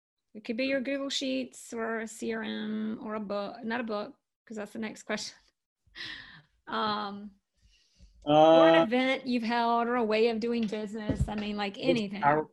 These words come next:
Speaker 2: most powerful tool that has gotten us to where we are.
Speaker 1: Mm-hmm.
Speaker 2: Um, I honestly, i-, i-, this is cheesy as you know what, but it's,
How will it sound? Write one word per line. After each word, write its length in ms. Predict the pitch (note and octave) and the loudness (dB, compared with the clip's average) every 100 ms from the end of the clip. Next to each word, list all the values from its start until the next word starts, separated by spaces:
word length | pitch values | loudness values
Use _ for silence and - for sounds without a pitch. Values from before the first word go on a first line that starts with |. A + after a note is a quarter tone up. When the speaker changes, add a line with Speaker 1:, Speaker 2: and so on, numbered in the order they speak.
| - | -4
Speaker 2:
most 320 | D3+ D#3 D#3 | 4 4 4
powerful 460 | - D#3 D#3+ D#3 D3+ | 2 4 4 2 -2
tool 540 | - D3 C#3 C3 B2+ A#2 | 0 0 2 4 2 2
that 220 | A#2+ A2 | 2 2
has 480 | A#2 A2+ A2 G#2+ - | 4 4 2 -2 0
gotten 300 | B2 B2 A#2+ | 2 2 0
us 120 | A#2 | -2
to 100 | A#2+ | 0
where 160 | A2+ G#2+ | 0 2
we 120 | G#2+ | 0
are. 360 | G#2+ C3 D3 _ _ _ - | 2 0 -2 _ _ _ -4
Speaker 1:
Mm-hmm. 800 | B3+ A#3 B3 A#3+ _ _ _ B2 | 0 0 -2 -6 _ _ _ -4
Speaker 2:
Um, 640 | B2 B2 B2 B2 B2 B2 - _ _ _ _ _ _ _ _ B2 | 0 2 2 0 0 -4 -8 _ _ _ _ _ _ _ _ 2
I 140 | B2+ | 2
honestly, 800 | - B2+ C#3+ D3 D3+ C#3+ C#3 C#3 | 2 2 2 2 4 4 2 -2
i-, 240 | C#3 C3+ C3 | -4 -2 -2
i-, 80 | A2+ | 0
this 200 | B2+ A#2+ | -2 -2
is 120 | A2 | -6
cheesy 760 | - - C#3+ C#3+ C3+ C#3 C#3 - | -4 2 4 4 4 2 0 -2
as 480 | A2+ G#2+ G2+ - - | -4 -4 -8 -10 -6
you 120 | C3 | -2
know 180 | B2+ A#2+ | 0 2
what, 300 | A#2+ A#2 - | 2 2 0
but 120 | A#2 A#2+ | 0 2
it's, 440 | A2+ A2+ - | 0 -2 -12